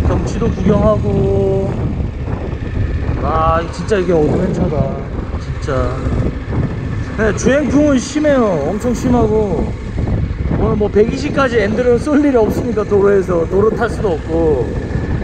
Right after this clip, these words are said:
뭐 오프로드에서 뭐 한 구십 킬로만 당겨도 진짜 뒤집어질 것 같은데, 얘는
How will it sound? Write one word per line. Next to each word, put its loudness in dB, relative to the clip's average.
뭐 4
오프로드에서 2
뭐 2
한 -4
구십 0
킬로만 2
당겨도 0
진짜 -6
뒤집어질 -2
것 0
같은데, -2
얘는 4